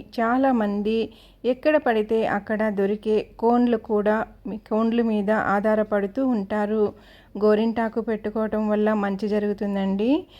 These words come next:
గోరింట మన శరీరానికి తాకినప్పుడు అందులో ఉండే లాసోన్ అనే సహజమైన రసాయనం వల్ల ఎరుపు రంగు ఏర్పడుతుంది. కానీ చాలా రకాల కోన్లలో కృత్రిమంగా ఎరుపు రంగుని కలిగించే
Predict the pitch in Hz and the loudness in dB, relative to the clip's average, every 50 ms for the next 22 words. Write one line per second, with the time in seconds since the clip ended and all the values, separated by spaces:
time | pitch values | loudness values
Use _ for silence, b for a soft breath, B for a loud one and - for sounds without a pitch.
0 | B B B B 214 214 220 226 247 269 285 285 269 - 240 220 220 208 214 214 | B B B B 0 2 4 4 4 4 4 4 2 2 2 0 0 0 0 0
1 | 214 208 233 220 196 202 208 220 233 220 214 214 208 196 - 208 208 - - - | 0 -2 -2 -4 -2 -2 -2 0 0 0 -2 -2 -2 -4 -4 -4 -4 -4 -6 -4
2 | 226 202 202 202 202 220 208 214 202 208 - 196 190 208 - - - 214 214 214 | -4 -4 -4 -4 -4 -2 -2 -2 -2 -4 -4 -4 -2 -2 -2 -2 -2 -2 0 0
3 | 208 220 220 214 208 196 196 196 196 190 202 214 226 262 262 B B B B B | 2 2 2 2 2 2 0 0 0 0 0 0 -2 -2 -4 B B B B B
4 | B B 208 220 214 208 220 254 247 - - 269 269 269 - - - 214 214 214 | B B 0 0 2 2 2 2 0 0 0 0 2 0 0 -2 -4 -2 -2 -2
5 | 226 214 - 220 190 190 208 214 202 247 247 254 247 247 247 247 240 240 214 202 | -2 -4 -4 -6 -6 -6 -6 -4 -2 0 0 0 2 2 2 2 0 0 -2 -2
6 | 208 - 214 220 214 214 214 220 220 208 196 196 196 196 202 208 208 - - 160 | -4 -4 -4 -2 -2 -2 -2 -2 -2 -2 -2 -2 -2 -2 0 0 -2 -2 -4 -4
7 | 208 202 196 220 214 - 247 233 214 208 202 202 226 254 254 233 214 208 208 208 | -2 -2 -2 -2 -2 -4 -4 -2 -2 0 -2 -2 -2 0 0 0 0 0 0 0
8 | 220 208 208 208 - 214 214 208 196 214 214 190 - - B B B B B B | -2 -2 -2 -2 -4 -2 -2 0 0 0 -2 -2 -4 -8 B B B B B B
9 | B B - 247 240 240 233 233 233 240 233 - - - 233 214 214 220 233 240 | B B 2 2 4 4 2 2 0 0 -2 -2 -4 -4 -4 -2 -2 0 0 2
10 | 240 226 214 208 208 - 233 240 254 262 247 - - 214 208 214 226 226 226 226 | 2 2 2 0 -2 -2 -2 0 0 -2 -4 -6 -4 -2 0 0 0 0 0 0
11 | 208 208 202 202 208 196 - - - 226 214 - - 240 254 240 226 214 208 208 | 0 0 0 0 0 -2 -4 -6 -8 -8 -8 -6 -4 -2 0 2 2 2 2 0
12 | 202 208 208 208 214 - - 214 208 214 208 214 226 220 220 214 208 208 202 202 | 0 0 0 0 -2 -2 -2 -2 -2 0 0 0 0 0 0 0 0 0 0 0
13 | 202 202 202 - 202 196 202 196 196 208 208 202 202 226 240 | -2 -2 -2 -2 -2 0 0 0 0 0 -2 -2 0 0 0